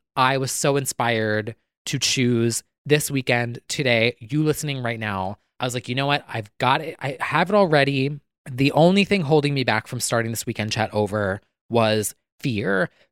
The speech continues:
Fear of what other people would think about me starting it again.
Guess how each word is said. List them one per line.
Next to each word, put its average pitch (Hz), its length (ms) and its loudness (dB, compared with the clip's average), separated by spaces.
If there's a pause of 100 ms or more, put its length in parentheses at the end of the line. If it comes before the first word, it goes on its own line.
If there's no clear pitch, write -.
(180)
Fear 156 280 2
of 123 140 -4
what 113 120 -10 (160)
other 160 180 4
people 185 280 -2
would 185 220 0
think 139 300 0
about 117 280 -2
me 113 80 -8
starting 147 560 2
it 170 60 -2
again. 127 460 0